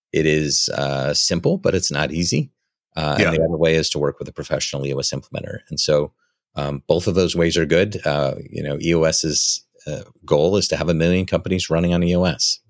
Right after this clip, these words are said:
Speaker 1: And so,
Speaker 2: Yeah.
Speaker 1: um, I think it's a, it's a great fit for, for a lot of businesses. It's not for everyone, but it's a great fit.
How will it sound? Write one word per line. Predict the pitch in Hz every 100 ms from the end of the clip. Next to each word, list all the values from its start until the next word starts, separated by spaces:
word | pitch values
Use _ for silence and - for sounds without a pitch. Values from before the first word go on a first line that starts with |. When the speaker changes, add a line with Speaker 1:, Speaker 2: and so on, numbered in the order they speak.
| -
Speaker 1:
And | 69
so, | 78 69 69 -
Speaker 2:
Yeah. | 95 85 - _ -
Speaker 1:
um, | 71 71 71 71 - _ -
I | 78
think | - 80
it's | 85 -
a, | 78 -
it's | 85
a | 76
great | 69 82 -
fit | - 87 -
for, | - 80 73 -
for | - 76
a |
lot | 71 71 71 80
of | 73
businesses. | 80 - 95 76 76 -
It's | - -
not | 76 64
for | - 69
everyone, | 73 80 92 107
but | 78
it's | 82 82
a |
great | 80 76 -
fit. | 78 80